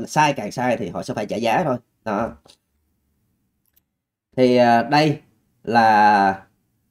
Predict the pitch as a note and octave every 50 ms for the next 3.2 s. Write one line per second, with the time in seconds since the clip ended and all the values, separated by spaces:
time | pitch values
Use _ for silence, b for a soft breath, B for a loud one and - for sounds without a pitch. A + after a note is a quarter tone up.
0 | _ _ _ - A2+ A2+ - - - C3 A2+ G#2+ G#2+ G#2 F#2+ F#2+ F#2+ F#2+ G#2+ A2+
1 | - - G#2 G2+ G2 G2 G2+ A#2+ D#3 - _ _ _ _ _ _ _ _ _ _
2 | _ _ _ _ _ _ _ - A2 G#2 G#2 G2+ G2 F#2+ F#2 F#2 F#2+ G2 G2+ -
3 | A2+ G#2 G2